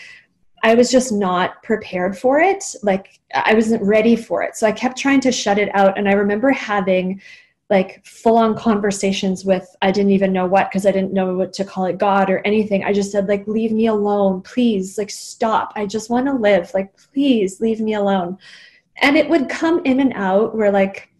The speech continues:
it would be quiet for a few years, and then something would happen. And I've actually never talked about this on any other podcast, but it's really coming through right now. And so I have to share it. But when my grandma passed away,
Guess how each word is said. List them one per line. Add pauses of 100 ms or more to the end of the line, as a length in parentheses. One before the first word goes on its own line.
(160)
it
would
be
quiet
for
a
few
years,
and
then (260)
something
would
happen.
And (720)
I've
actually
never
talked
about
this
on
any
other
podcast,
but
it's
really
coming
through
right
now.
And
so
I
have
to
share
it.
But
when
my
grandma
passed
away,